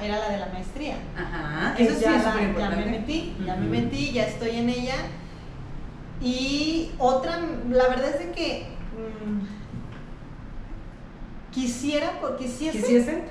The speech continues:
Speaker 1: se-, por ejemplo, avanzar más en cuanto a no estar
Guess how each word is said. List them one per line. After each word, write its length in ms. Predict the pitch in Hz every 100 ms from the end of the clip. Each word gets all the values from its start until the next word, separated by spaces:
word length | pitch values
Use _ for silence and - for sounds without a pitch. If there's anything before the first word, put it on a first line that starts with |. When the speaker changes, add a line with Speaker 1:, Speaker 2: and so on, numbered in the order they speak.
| - - - - - -
Speaker 1:
se-, 640 | - - 254 247 247 240
por 120 | 240
ejemplo, 300 | 240 247 240
avanzar 500 | 302 294 240 247 247
más 300 | 247 240 240 247
en 180 | 247
cuanto 420 | 233 214 196 202 185
a 380 | 180 180 175 208 226
no 460 | 240 247 254 262 214
estar 640 | 208 - 220 220 233 233